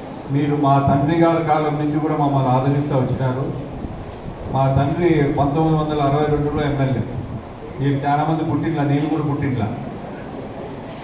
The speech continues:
తర్వాత ఆయన నాలుగైదు సూర్లు గెలిపించినారు. మా అన్నలు కిరణ్ కుమార్ రెడ్డిని నాలుగు సూర్లు గెలిపించినారు. తొమ్మిదవ సూరి మీ దయ వల్ల మా కుటుంబం అసెంబ్లీలో ఉంది. ఇప్పుడు దగ్గర దగ్గర పదహైదు సూర్లు నిలబడినా.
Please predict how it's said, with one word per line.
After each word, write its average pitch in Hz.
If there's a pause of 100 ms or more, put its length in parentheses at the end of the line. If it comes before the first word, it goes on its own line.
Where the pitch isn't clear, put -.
(180)
తర్వాత 160 (880)
ఆయన 147
నాలుగైదు 151
సూర్లు 165
గెలిపించినారు. 147 (420)
మా 139
అన్నలు 156
కిరణ్ 156
కుమార్ 156
రెడ్డిని 147
నాలుగు 135
సూర్లు 147
గెలిపించినారు. 139 (760)
తొమ్మిదవ 165
సూరి 156 (580)
మీ 147
దయ 143
వల్ల 156 (340)
మా 131
కుటుంబం 143
అసెంబ్లీలో 147
ఉంది. 120
ఇప్పుడు 104 (1080)
దగ్గర 139
దగ్గర 160
పదహైదు 147
సూర్లు 160
నిలబడినా. 139